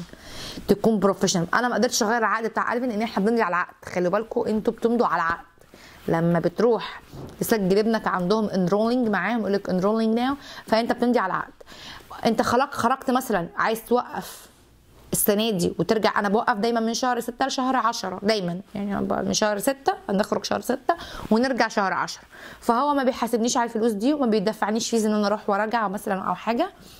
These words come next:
لا بيبقى يقول لي انتِ براحتك، اخرجي وخدي براحتك. بتوع المساديزم عندهم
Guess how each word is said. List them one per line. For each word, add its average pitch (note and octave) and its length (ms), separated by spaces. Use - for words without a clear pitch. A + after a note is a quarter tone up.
لا B3 300
بيبقى A#3+ 480
يقول A#3+ 120
لي A3+ 140
انتِ A#3 180
براحتك، A3 460
اخرجي A3 320
وخدي A#3+ 420
براحتك. A3 360
بتوع B3 200
المساديزم A3+ 440
عندهم G#3 340